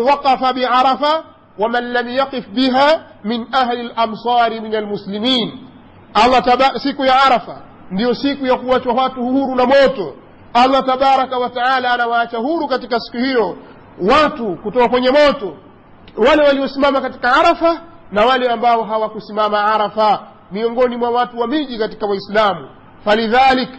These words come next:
صار اليوم الذي يليه عيدا لجميع المسلمين، na kwa sababu hiyo basi inakuwa siku ile ambayo inafuatia hapo ni siku ya Idi kwa Waislamu wote.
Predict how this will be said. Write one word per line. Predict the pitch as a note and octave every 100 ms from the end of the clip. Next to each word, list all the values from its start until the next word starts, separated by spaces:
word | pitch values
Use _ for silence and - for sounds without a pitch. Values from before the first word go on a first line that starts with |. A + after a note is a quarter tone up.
| - - -
صار | - A3 A#3+ B3+ B3+ B3+
اليوم | B3 B3 C4 C4 B3+
الذي | B3+ B3+ B3+ B3 B3+
يليه | B3+ B3 C4 B3 B3
عيدا | C4 C4+ C4 C4 A#3+ F3+ - - -
لجميع | - G#3 B3 B3 B3+ B3
المسلمين، | B3+ B3 B3 B3 C4 C#4+ A3 C#3+ - - -
na | G3
kwa | G#3
sababu | A3 B3+ A#3+ B3+
hiyo | D4 C#4
basi | C4+ A#3 - - - -
inakuwa | - A#3 A#3+ B3+ C4
siku | B3+ D4+ D4+
ile | C4+ B3+
ambayo | A#3+ A#3+
inafuatia | A#3+ A#3+ A#3 A3+ A#3+ A3+
hapo | A#3 A3+ A3
ni | G#3
siku | A3 A3+
ya | A3 A#3
Idi | D4 C4
kwa | A#3+
Waislamu | A3+ G#3+ A3+ A3+ A#3
wote. | C#4+ C#4 A3 D3+